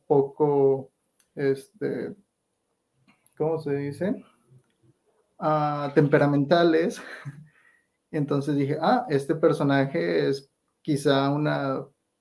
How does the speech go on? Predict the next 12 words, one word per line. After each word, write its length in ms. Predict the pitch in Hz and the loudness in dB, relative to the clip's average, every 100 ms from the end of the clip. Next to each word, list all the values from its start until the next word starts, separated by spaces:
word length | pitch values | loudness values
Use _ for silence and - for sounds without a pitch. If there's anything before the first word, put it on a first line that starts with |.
| - _ | -20 _
un 320 | 170 151 151 | -2 2 4
espejo 480 | 156 151 - 156 165 | 2 0 4 4 6
de 120 | 156 | 2
lo 140 | 139 135 | 2 -2
que 80 | 139 | -6
también 360 | 139 135 135 | -6 -4 -4
puedo 220 | 139 139 | -2 -2
ser 220 | 139 151 147 | 2 2 4
yo, 360 | 190 180 - _ _ _ _ _ _ | 2 2 -2 _ _ _ _ _ _
ah, 260 | 143 139 143 | -10 -6 -6
psicológicamente". 760 | - 196 196 208 214 202 - - _ _ _ _ _ _ _ _ _ - | 6 8 8 4 2 0 -6 -14 _ _ _ _ _ _ _ _ _ -8
Entonces, 960 | 175 170 156 175 180 175 175 175 180 | -6 -4 0 0 0 0 0 0 -4